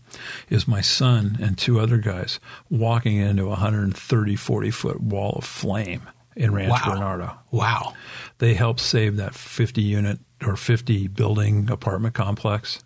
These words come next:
Speaker 2: Mm-hmm.
Speaker 1: that they were told to get out of.
Speaker 2: Mm-hmm.
Speaker 1: And the captain says, "No, we're staying. We can save these buildings." And so they did it. And my son was a probationary firefighter in two thousand seven.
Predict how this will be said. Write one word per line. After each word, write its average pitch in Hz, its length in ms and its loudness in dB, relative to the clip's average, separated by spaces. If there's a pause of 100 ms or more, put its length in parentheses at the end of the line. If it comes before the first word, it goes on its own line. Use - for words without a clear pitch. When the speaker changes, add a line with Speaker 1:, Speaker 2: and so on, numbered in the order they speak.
Speaker 2:
Mm-hmm. 120 280 8 (260)
Speaker 1:
that 101 140 0
they 104 100 0
were 98 140 0
told 110 380 2
to 117 60 6
get 101 200 2
out 95 200 0
of. 113 280 0 (160)
Speaker 2:
Mm-hmm. 117 200 4
Speaker 1:
And 117 120 6
the 110 40 -2
captain 113 320 0
says, 104 260 0
"No, 101 180 2
we're 101 100 0
staying. 104 560 -2
We 104 140 -2
can 98 100 -6
save 104 320 0
these 98 160 -2
buildings." 104 520 -2 (500)
And 110 180 0
so 98 180 0
they 98 200 -2
did 107 180 2
it. 113 80 0
And 117 140 2
my 101 80 2
son 120 220 4
was 104 120 2
a 120 60 0
probationary 104 720 0
firefighter 90 640 -6
in 90 80 -10
two - 200 -2
thousand 95 360 -4
seven. 104 400 -6